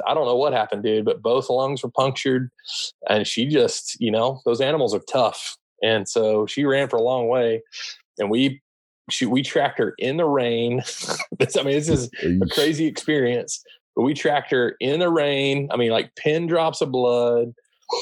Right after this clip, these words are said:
Speaker 1: finally find her. And then, um, because it's super muddy, I have, I have a two-wheel <laughs> drive Tahoe.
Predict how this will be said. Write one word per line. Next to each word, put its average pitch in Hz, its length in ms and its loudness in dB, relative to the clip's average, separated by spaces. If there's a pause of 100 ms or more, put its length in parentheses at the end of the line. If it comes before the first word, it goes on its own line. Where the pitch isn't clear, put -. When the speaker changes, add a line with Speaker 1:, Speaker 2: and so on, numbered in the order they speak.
(320)
Speaker 1:
finally 160 480 2
find 127 480 0
her. 117 440 2 (960)
And 120 180 0
then, 120 580 2
um, 110 680 0 (640)
because 120 300 2
it's - 160 -2
super 170 320 0
muddy, 139 640 0 (480)
I 143 140 0
have, 120 200 -2
I 143 100 0
have 131 100 2
a 98 80 0
two-wheel 156 400 0
<laughs> 123 40 -6
drive 127 440 -2
Tahoe. 131 880 0